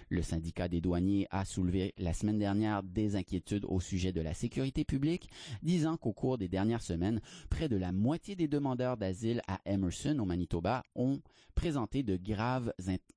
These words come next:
antécédents judiciaires. Cette déclaration a été faite à la suite d'un incident survenu le huit avril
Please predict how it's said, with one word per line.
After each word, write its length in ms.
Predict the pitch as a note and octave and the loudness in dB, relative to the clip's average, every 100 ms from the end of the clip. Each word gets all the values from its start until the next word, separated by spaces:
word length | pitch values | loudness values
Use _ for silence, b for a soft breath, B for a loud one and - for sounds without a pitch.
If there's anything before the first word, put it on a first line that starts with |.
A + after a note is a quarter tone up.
| _ G2+ | _ -2
antécédents 640 | A#2+ C#3+ D3+ - G2 A2 B2+ | -2 0 -4 -2 0 0 -2
judiciaires. 800 | G2+ F#2 A2+ G#2 - G#2 F#2+ F2 E2 | -4 -2 0 0 -2 0 0 0 -2
Cette 220 | - F2+ | -4 -4
déclaration 600 | F2+ - F2+ F2 - A2 | -4 -2 0 0 0 -2
a 100 | F#2 | 0
été 300 | F2 - F2+ | -2 0 0
faite 320 | F2 A#2 A#2+ - - | 0 -2 -4 -6 -4
à 120 | G2 | -2
la 120 | F2 | 0
suite 300 | - A#2+ E2 | 0 -2 -2
d'un 220 | D#2+ F2 | 0 2
incident 460 | G#2+ - C3+ D3+ D3+ | 2 0 -2 -2 -4
survenu 480 | - D#3 C#3 A2+ B2+ | -4 0 2 2 4
le 120 | F#2+ | 4
huit 220 | G#2 C#3 | 2 0
avril 380 | F#2+ F#2 A2 | 0 0 0